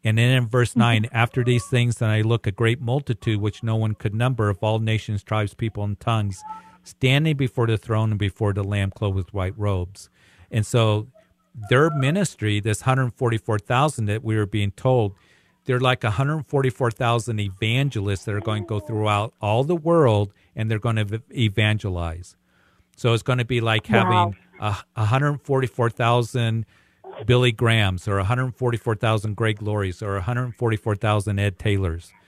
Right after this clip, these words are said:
Speaker 1: you know, that are going around ministering, evangelizing the world. And so many are going to come to Christ. They are known as the tribulation saints.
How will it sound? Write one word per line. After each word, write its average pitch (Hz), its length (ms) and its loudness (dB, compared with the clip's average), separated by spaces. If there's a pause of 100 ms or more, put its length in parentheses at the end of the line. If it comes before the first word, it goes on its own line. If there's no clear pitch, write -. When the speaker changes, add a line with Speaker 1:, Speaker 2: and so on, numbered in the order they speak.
(200)
Speaker 1:
you 107 80 -2
know, 104 120 2
that 104 140 0
are 101 80 2
going 117 360 -2
around 107 600 0 (400)
ministering, 113 800 0
evangelizing 107 1040 -2
the 98 80 -4
world. 107 440 0
And 107 160 -2
so 107 240 0
many 113 380 0
are 120 80 0
going 107 240 -2
to - 60 -14
come 113 240 -2
to - 120 -4
Christ. 110 480 0 (380)
They 120 240 2
are 175 140 4
known 123 260 2
as 110 140 -2
the 110 120 -6
tribulation 110 800 0
saints. 95 720 -2